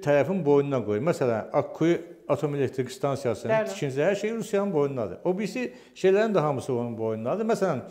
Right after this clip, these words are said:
Speaker 1: e, Fransanın, Qərbin,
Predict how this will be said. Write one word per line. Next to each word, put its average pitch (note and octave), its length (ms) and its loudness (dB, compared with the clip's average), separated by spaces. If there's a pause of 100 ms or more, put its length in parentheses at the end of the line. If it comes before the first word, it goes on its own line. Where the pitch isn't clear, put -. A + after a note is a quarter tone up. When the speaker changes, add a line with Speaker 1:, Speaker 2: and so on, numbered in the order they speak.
(960)
Speaker 1:
e, G#2+ 360 -2 (600)
Fransanın, D#3 960 2 (120)
Qərbin, C#3 680 4